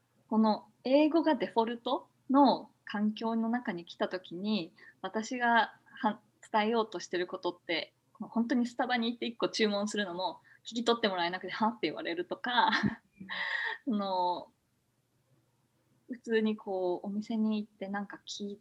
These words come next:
て、教え-、「なんとかなんとかだよ」って返されるんだけども、それが一個も、で、あの、「リピート、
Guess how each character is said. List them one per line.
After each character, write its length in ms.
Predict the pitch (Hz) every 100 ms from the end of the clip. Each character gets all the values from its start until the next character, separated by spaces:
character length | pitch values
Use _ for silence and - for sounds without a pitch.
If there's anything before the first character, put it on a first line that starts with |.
| -
て、 320 | 214 190 160 _ _ _ _ _ _ - -
教 60 | 214
え-、 100 | 214 - - - - 220
「な 180 | 214
ん 20 | 254
と 80 |
か 60 | 240
な 60 | 240
ん 20 |
と 80 | 226
か 60 |
だ 60 | 190
よ」 100 | 202
っ 80 | -
て 80 |
返 280 | - - 233
さ 100 | 240
れ 120 | 285
る 80 | 277
ん 40 | 214
だ 80 |
け 100 | -
ど 60 | 175
も、 120 | 175
そ 120 | -
れ 100 | 208
が 120 | 220 - -
一 200 | 262 - _
個 140 | - 269
も、 180 | 262 -
で、 240 | 214 - _ _ _ 208
あ 40 |
の、 400 | 190 175 - 233 _ _ -
「リ 100 | 220
ピ 200 | 220 214
ー 80 |
ト、 300 | 214 190 143